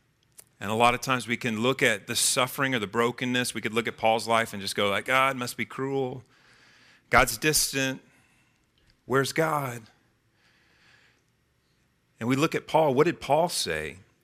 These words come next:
in the midst of all these great sufferings? He says in verse three that God is the Father of compassion.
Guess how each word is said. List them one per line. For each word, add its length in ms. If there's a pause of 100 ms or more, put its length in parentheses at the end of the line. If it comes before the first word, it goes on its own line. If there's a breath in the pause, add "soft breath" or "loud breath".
in 100
the 80
midst 240
of 100
all 160
these 200
great 240
sufferings? 680
He 100
says 280
in 80
verse 280
three 260
that 200
God 500 (520 soft breath)
is 200
the 100
Father 720
of 200
compassion. 760